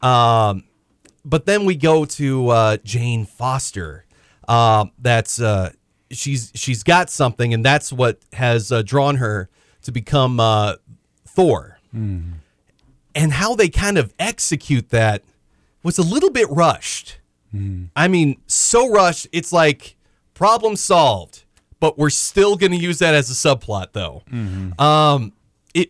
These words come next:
Speaker 1: it, it felt very sloppy
Speaker 2: Yeah.
Speaker 1: in the handling. But no, she is great. You know,
Speaker 2: Mm-hmm.
Speaker 1: when she is the mi-, uh, the mighty Thor.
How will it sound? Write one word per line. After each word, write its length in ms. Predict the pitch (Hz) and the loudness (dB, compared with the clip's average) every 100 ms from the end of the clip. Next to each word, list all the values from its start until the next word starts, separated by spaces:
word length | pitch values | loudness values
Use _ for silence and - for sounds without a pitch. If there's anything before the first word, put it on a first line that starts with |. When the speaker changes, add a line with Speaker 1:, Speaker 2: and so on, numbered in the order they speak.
| 131 | -6
Speaker 1:
it, 180 | 120 - | -14 -6
it 140 | 156 - | -4 0
felt 300 | 185 165 117 | 0 0 -2
very 340 | 175 202 190 | 0 0 0
sloppy 760 | - - 151 151 143 101 78 - 135 | -2 -4 0 0 0 -4 -10 -18 -14
Speaker 2:
Yeah. 220 | 117 104 | -8 -4
Speaker 1:
in 100 | 127 | -2
the 80 | 117 | 0
handling. 420 | 127 110 101 101 | -2 -2 -4 0
But 320 | 190 185 - | 2 2 -2
no, 200 | 175 165 | -2 -2
she 300 | - 151 123 | -4 -8 -8
is 140 | 107 101 | -8 -10
great. 680 | 110 110 143 190 - - - _ _ _ 104 | -6 0 0 0 -4 -8 -10 _ _ _ -2
You 60 | 135 | 2
know, 60 | |
Speaker 2:
Mm-hmm. 60 | 131 | 2
Speaker 1:
when 80 | 127 | 0
she 240 | - 113 | -2 0
is 160 | 123 135 | 0 0
the 100 | 156 | -2
mi-, 280 | 165 160 156 143 | 0 -2 -2 2
uh, 220 | 143 120 | 2 2
the 120 | 135 | 0
mighty 300 | 139 147 143 | 2 2 0
Thor. 360 | - 143 156 | 2 2 2